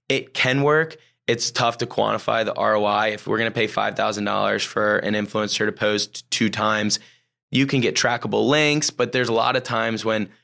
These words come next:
you don't know if someone on our site bought because they saw that video or because they saw an ad that we were running on Facebook.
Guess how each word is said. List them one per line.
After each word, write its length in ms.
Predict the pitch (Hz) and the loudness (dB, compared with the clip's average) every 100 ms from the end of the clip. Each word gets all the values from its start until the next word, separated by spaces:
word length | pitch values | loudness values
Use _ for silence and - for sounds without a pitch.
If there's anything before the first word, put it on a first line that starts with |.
| - | -4
you 80 | 143 | 0
don't 200 | 156 123 | 0 0
know 460 | 123 120 117 107 - _ | 0 2 2 0 -4 _
if 80 | 113 | -4
someone 280 | - 113 113 | 0 0 0
on 120 | 110 | 0
our 100 | 107 | -2
site 320 | - 110 110 | -2 -2 -2
bought 240 | - 110 - | 0 0 0
because 280 | 101 113 98 | -4 -6 -4
they 100 | 98 | -4
saw 220 | 104 104 | 0 2
that 200 | 123 117 | 2 2
video 300 | 127 123 120 | 2 2 2
or 60 | |
because 260 | 104 101 98 | 0 -4 -4
they 100 | 98 | -2
saw 220 | - 104 | -2 -2
an 80 | 101 | -2
ad 300 | - 101 98 | -4 -4 -2
that 120 | - | -2
we 80 | 104 | -2
were 80 | 50 | -2
running 240 | - 50 | -2 -4
on 100 | 50 | -4
Facebook. 560 | - 50 - - - | -4 -2 -2 -2 -4